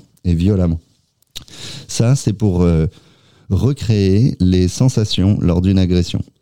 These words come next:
Parce que justement, on est en train de marcher, on s'y attend pas, on est à la fois pas habillé pour combattre,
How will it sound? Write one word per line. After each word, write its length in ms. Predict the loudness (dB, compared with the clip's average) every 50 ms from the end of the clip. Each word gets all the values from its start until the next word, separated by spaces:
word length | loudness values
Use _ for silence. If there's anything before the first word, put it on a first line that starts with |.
| _ _ _ _
Parce 160 | -6 -6 -4
que 100 | -2 -2
justement, 560 | -2 0 0 -2 -2 0 0 0 2 2 2 2
on 100 | 2 2
est 40 |
en 100 | 2 2
train 160 | 0 0 -2 0
de 60 | 0
marcher, 400 | 0 0 -2 -2 -2 0 2 2
on 100 | 2 0
s'y 160 | 0 0 -2
attend 300 | -2 -2 -2 -2 -2 -2
pas, 480 | -2 0 0 2 2 2 2 0 -2 -2
on 160 | 0 0 2 2
est 120 | 2 2 0 0
à 80 | 0
la 100 | 0 0
fois 320 | 0 -2 -2 -2 -2 -2 -2
pas 140 | -2 0
habillé 400 | 0 0 0 0 0 0 0 0
pour 200 | -2 -4 -8 -8
combattre, 800 | -4 -2 0 2 2 2 2 2 0 0 -2 -2 -2 0 0 0